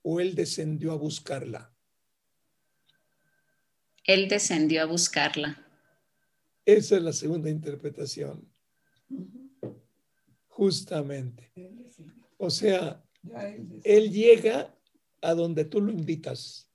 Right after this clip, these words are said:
Speaker 2: Ujú.
Speaker 1: Él llega a donde tú lo citas. Eh, esto es muy, muy, muy interesante. ¿Sabes por qué? Porque, es decir, Dios no vino a establecer religiones.
Speaker 3: Ujú.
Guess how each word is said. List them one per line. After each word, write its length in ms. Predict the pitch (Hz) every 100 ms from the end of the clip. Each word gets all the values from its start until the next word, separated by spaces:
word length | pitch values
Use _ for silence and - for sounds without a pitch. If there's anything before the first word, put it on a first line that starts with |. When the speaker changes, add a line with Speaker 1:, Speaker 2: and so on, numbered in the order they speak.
| _ -
Speaker 2:
Ujú. 440 | 196 185 185 190
Speaker 1:
Él 180 | 214 233
llega 480 | 196 202 196 240 285 - _ -
a 140 | 175
donde 320 | 156 165 160
tú 200 | 156 -
lo 160 | 196 165
citas. 1080 | - 214 170 - 131 - - - - - _ _ _ _ _ _ _ - -
Eh, 160 | - -
esto 240 | - - 240
es 80 | 190
muy, 260 | 202 202
muy, 240 | 190 190 185
muy 220 | 190 180
interesante. 760 | 160 151 139 - 110 110 - _ _ _ _ -
¿Sabes 360 | - 233 240
por 320 | - - 156
qué? 160 | - 170
Porque, 600 | 165 175 - 170 165 160 - _ _ _ _ _ _ _ -
es 260 | 175 185 -
decir, 360 | 208 165 151 -
Dios 600 | 147 208 226 220 - -
no 200 | 170 190
vino 280 | 190 208 196
a 40 |
establecer 640 | 147 - 156 143 135 -
religiones. 840 | 151 143 120 - - 190 185 190 175
Speaker 3:
Ujú. 140 | 208